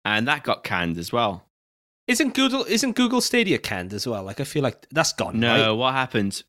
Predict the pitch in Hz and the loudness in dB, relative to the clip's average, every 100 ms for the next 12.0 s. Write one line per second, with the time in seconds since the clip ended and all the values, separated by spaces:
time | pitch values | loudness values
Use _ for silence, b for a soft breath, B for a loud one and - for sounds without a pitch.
0 | - 104 110 104 90 92 80 64 92 90 | -6 -2 -2 -2 -4 -2 0 -2 -2 -2
1 | 85 71 76 78 76 73 69 - - - | -2 -2 -2 -2 -4 -6 -6 -6 -6 -8
2 | B B B B _ _ - 113 131 135 | B B B B _ _ -8 0 2 4
3 | 135 135 127 120 - 123 127 - 117 104 | 4 4 4 0 -2 0 0 0 2 2
4 | 98 101 98 98 95 - 110 107 95 85 | 2 0 2 2 0 -2 0 2 2 0
5 | - 90 80 76 78 - 95 95 95 98 | -2 -2 -2 -4 -6 -6 -2 -2 0 0
6 | 104 104 - 123 113 101 - 90 85 - | 2 2 0 2 4 2 2 0 2 -2
7 | - 87 87 90 85 87 87 87 85 82 | -4 -8 -4 -4 -2 0 0 -2 -2 0
8 | 80 78 78 80 78 - 73 69 78 - | -2 -2 -6 -6 -8 -6 -6 -4 -6 -2
9 | 98 95 - _ _ _ _ - 120 180 | 0 0 -2 _ _ _ _ -4 -2 -2
10 | 135 135 123 - 135 117 117 113 98 - | -2 -2 -2 0 0 2 2 0 -2 -2
11 | 95 90 87 80 98 92 76 65 76 - | -2 -2 -4 -4 -2 -2 -4 -8 -10 -10